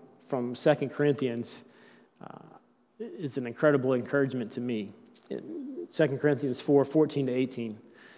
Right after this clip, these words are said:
this is Paul, uh, writing to the Corinthians, "Because we know that the one who raised the Lord Jesus from the dead will also raise us with Jesus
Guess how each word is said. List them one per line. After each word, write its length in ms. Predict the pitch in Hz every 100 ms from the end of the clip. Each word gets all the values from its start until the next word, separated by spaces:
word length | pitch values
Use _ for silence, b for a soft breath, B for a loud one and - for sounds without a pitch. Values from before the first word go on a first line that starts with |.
| B -
this 160 | 123
is 120 | 127
Paul, 580 | - 143 127 120 117 160 -
uh, 160 | - 135
writing 340 | 131 113 113
to 120 | -
the 80 | 113
Corinthians, 440 | - 120 113 117
"Because 380 | - - 160 147
we 120 | 147
know 500 | 139 147 156 165 156 B B B B
that 140 | 135 127
the 60 |
one 260 | 143 160 175
who 140 | 151
raised 320 | 147 156 165 160
the 60 |
Lord 260 | 151 156 143
Jesus 360 | 135 117 117
from 200 | - 139
the 100 | 135
dead 340 | 120 104 101 127
will 100 | 120
also 360 | 123 139 -
raise 300 | 143 131 127
us 400 | 151 147 120 -
with 160 | 175 180
Jesus 580 | 120 98 101 - -